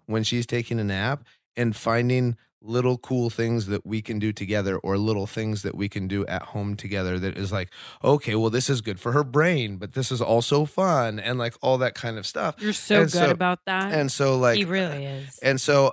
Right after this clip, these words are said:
Speaker 1: finding little, so she likes to swing and she'll swing forever. And I don't know how it started where she wants to go high like a butterfly on her swing, right?
Speaker 2: It's 'cause the, oh, we had all the butterflies.
Speaker 1: I know, we had all the
Speaker 2: And she would go
Speaker 1: butterflies.
Speaker 2: f-, high and they would be high up there. So she just thought she was
Speaker 1: Oh,
Speaker 2: going
Speaker 1: is
Speaker 2: high like a
Speaker 1: yeah.
Speaker 2: butterfly.
Speaker 1: And so, like, uh,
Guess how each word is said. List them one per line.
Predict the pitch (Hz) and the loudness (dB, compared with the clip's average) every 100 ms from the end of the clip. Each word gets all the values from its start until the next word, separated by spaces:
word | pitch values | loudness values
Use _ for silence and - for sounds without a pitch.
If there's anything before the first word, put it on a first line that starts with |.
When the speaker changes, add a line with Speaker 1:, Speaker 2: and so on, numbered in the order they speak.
| - | -2
Speaker 1:
finding | - - 131 143 139 131 | -10 -4 -2 0 -2 -2
little, | 123 120 117 - | -2 -2 -4 -6
so | - 110 | -6 -2
she | - 123 | -2 0
likes | 120 - | 0 -2
to | 110 95 | -6 -4
swing | - - 117 98 85 | -4 -2 -2 -4 -6
and | 85 | -4
she'll | - | -2
swing | 104 - 110 104 | -2 -2 -2 -4
forever. | 98 92 90 85 87 | -4 -4 -4 -4 -4
And | 95 | 0
I | |
don't | 135 - | 0 2
know | 143 | 0
how | 120 120 | 2 0
it | - | 0
started | - 104 101 95 | -2 0 0 -2
where | 98 95 | -2 -2
she | - | -2
wants | 104 98 95 | -2 -4 -4
to | 98 | -6
go | 92 | -6
high | 92 101 | -4 -4
like | 92 - | -4 -8
a | |
butterfly | 90 87 87 90 85 | -10 -8 -6 -6 -6
on | 87 | -6
her | 90 | -6
swing, | - 92 80 92 | -6 -6 -8 -6
right? | 87 95 | -4 -2
Speaker 2:
It's | - | 0
'cause | 254 220 | 0 0
the, | 240 | 0
oh, | 220 | 0
we | 208 | 0
had | 226 | 0
all | 220 208 | 0 -2
the | 190 | -2
butterflies. | 196 277 - 135 | -2 -2 0 2
Speaker 1:
I | |
know, | 143 156 | 6 6
we | 139 | 6
had | 151 165 | 6 6
all | 156 | 6
the | 139 | 4
Speaker 2:
And | |
she | 139 247 | 6 4
would | 240 | 4
go | - 233 | 6 4
Speaker 1:
butterflies. | 202 - | 2 -4
Speaker 2:
f-, | - | -4
high | 233 233 | 0 2
and | 202 202 | 0 0
they | |
would | 202 | -2
be | 185 190 | -4 -8
high | 170 196 196 | -6 -2 -2
up | 226 - | -4 -8
there. | 156 | -8
So | 160 180 | -8 -12
she | - 208 | -8 -6
just | 202 - | -6 -2
thought | 190 180 123 | 0 0 2
she | |
was | 131 | 4
Speaker 1:
Oh, | 139 | 6
Speaker 2:
going | 147 147 143 | 6 6 6
Speaker 1:
is | 135 | 6
Speaker 2:
high | - | 4
like | - 139 | 2 2
a | |
Speaker 1:
yeah. | 135 - 156 147 120 - | 4 6 8 6 6 2
Speaker 2:
butterfly. | 127 | 0
Speaker 1:
And | 123 | -2
so, | - 139 | 0 2
like, | 131 123 - | 2 2 0
uh, | 127 123 117 | 2 2 2